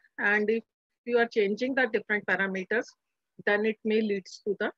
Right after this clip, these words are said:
chaotic motions. Period doubling, that I also,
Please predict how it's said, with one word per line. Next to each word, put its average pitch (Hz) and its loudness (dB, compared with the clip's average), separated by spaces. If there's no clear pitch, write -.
chaotic 190 -2
motions. 185 -10
Period 214 4
doubling, 214 2
that 190 4
I 196 2
also, 185 -2